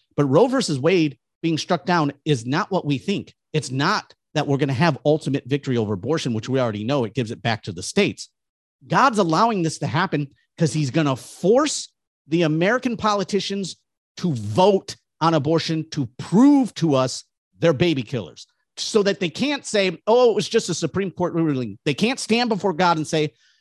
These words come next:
"Well, God, I, I wasn't really for abortion. I, I, it, the Supreme Court just made it legal." God removed that and is making them, and now they're running on it. They're running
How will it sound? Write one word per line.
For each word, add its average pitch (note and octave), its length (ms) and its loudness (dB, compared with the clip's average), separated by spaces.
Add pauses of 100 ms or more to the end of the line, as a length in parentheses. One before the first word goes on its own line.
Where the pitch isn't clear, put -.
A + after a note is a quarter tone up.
(140)
"Well, F3+ 100 0
God, A#3+ 340 2
I, F#3 140 -2 (340)
I A#3 120 0
wasn't C4 340 0
really F3+ 420 2
for A#2+ 440 0
abortion. A#2 600 -2 (280)
I, E3+ 180 -2
I, E3+ 140 0
it, D#3 320 -8
the F3 100 0
Supreme A#3+ 380 0
Court A#3 280 2
just E3+ 220 -4
made F3 240 2
it D#3 180 -4
legal." C#3 540 -2 (300)
God G#3+ 240 2
removed F3 640 2
that D#3 360 -4
and E3+ 140 -4
is D#3 180 -4
making E3+ 640 -4
them, G3+ 160 0
and F#3 80 0
now A3+ 160 0
they're G#3 100 2
running G3+ 640 2
on C3 200 -2
it. - 160 -12
They're F3 100 0
running G3 680 0